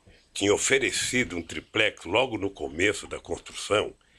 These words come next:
é do irrealismo total. Primeiro porque o Vacari tem prédio lá, ou tinha um apartamento lá,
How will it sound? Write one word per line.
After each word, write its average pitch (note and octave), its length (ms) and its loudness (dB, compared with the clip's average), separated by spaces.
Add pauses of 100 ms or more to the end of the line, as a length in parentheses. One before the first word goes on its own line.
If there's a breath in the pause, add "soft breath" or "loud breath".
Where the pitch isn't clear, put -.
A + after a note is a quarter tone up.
(400 soft breath)
é F#2+ 80 4
do G#3 160 -4
irrealismo G2+ 680 0
total. F2+ 500 -2
Primeiro G#2 300 2
porque - 160 -8
o G3 60 -4
Vacari A2+ 400 0
tem G#2 140 -4
prédio E2 400 0
lá, F2+ 140 2
ou D#2+ 140 -4
tinha G#2 180 -2
um G2 40 4
apartamento E2+ 540 -2
lá, E2 240 0